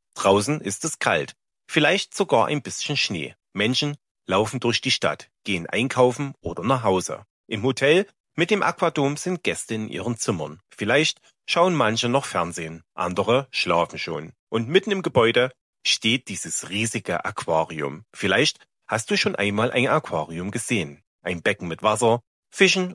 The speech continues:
und Pflanzen. Der Aquadom war so etwas, nur unfassbar riesig. Er war etwa sechzehn Meter hoch. Das ist ungefähr so hoch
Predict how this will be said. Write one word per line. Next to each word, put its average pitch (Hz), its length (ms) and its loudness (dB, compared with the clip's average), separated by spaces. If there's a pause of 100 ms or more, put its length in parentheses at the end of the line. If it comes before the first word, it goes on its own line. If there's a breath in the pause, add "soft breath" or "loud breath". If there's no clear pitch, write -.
(120)
und 101 240 -6
Pflanzen. - 560 -6 (300)
Der 92 180 2
Aquadom 113 560 0
war 107 140 6
so - 160 -6
etwas, - 440 -8 (120)
nur 160 340 6 (460)
unfassbar 101 840 0
riesig. 85 460 -12 (240)
Er 92 220 0
war 143 180 6
etwa 131 400 4 (320)
sechzehn 147 680 -2
Meter 113 200 0
hoch. 80 400 -8 (220)
Das 120 160 0
ist - 160 -10
ungefähr 165 400 0
so 185 240 2
hoch 156 260 2